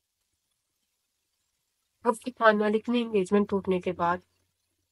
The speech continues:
उस कुवैत पर लड़की से शादी कर ली है, जो कि Affan Malik की girlfriend थी।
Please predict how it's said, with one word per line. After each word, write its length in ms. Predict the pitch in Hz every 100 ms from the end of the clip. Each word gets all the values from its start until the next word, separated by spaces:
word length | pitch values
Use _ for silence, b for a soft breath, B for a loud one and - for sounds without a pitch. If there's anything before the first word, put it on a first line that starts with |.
| _ _ -
उस 180 | 233 -
कुवैत 400 | 233 208 202 -
पर 120 | 220
लड़की 420 | 208 202 180 202 196
से 260 | 190 180 180 _ _ _ _ _ _
शादी 340 | - 214 196 247
कर 200 | 247 220
ली 220 | 214 196
है, 220 | 190 180 180 _ _ _ _ _ -
जो 200 | 190 202
कि 140 | -
Affan 380 | 214 208 208 190
Malik 260 | 185 180 185
की 100 | 202
girlfriend 460 | 190 180 - 180
थी। 120 | 180